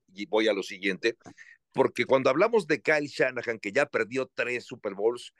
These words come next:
se le, se le, se le está reconociendo como perdido aquel Super Bowl cuando era coordinador ofensivo del equipo de Atlanta. Esos tres los ha perdido contra Tom Brady y dos contra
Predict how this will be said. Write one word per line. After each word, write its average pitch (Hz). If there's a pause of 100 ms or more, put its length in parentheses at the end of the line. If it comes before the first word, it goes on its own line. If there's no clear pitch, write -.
(140)
se 92
le, 90 (120)
se -
le, 95
se -
le 104
está 135
reconociendo 123
como 104
perdido 120
aquel 113
Super 104
Bowl 113
cuando 110
era 113
coordinador 107
ofensivo 113 (340)
del 104
equipo 117
de 107
Atlanta. 120 (240)
Esos 175
tres 160 (320)
los 127
ha 180
perdido 147 (340)
contra 107
Tom 185
Brady 240
y 120
dos 131
contra 110